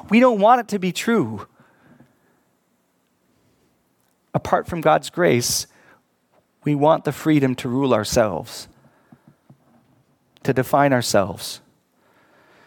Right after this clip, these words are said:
Albert Einstein grew up in a functionally atheistic scientific culture, and in the early twenties, his research began to lead him to a very uncomfortable conclusion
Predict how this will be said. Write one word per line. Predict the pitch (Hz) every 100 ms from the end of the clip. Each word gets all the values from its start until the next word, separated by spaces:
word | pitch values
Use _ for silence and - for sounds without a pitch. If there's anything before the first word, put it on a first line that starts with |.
| _ _ _ _ _ _ - -
Albert | 104 120 139
Einstein | 151 160 - 120 110 107 -
grew | 113 139
up | 135 - -
in | 131 123
a | 117 117 _
functionally | - 143 143 - 156 143 139 -
atheistic | 135 143 143 143 127 - 123
scientific | - 131 131 131 131 123
culture, | - 113 - - 120 - _ _ _ _ _ _ _ -
and |
in | 120
the | 123
early | 135 131 127
twenties, | - 143 139 139 139 - - _ _ _ -
his | - 123
research | 120 143 - 143 -
began | 135 120 127 123
to | 123
lead | 117 123 131
him | 123 117 101 110 - _ _
to | - 139
a |
very | 120 131 143 -
uncomfortable | 123 - 135 - 120 120
conclusion | 123 - 127 117 107 98 104